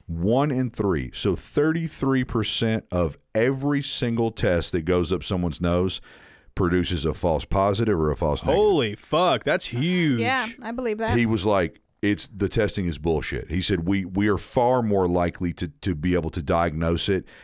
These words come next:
Speaker 1: if we can actually, like, the, the, the loss of taste and smell and,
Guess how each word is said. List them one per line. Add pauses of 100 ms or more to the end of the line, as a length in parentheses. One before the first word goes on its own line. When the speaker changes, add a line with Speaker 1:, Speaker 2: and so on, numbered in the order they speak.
(220)
Speaker 1:
if
we
can
actually,
like,
the,
the, (140)
the
loss
of
taste
and
smell
and,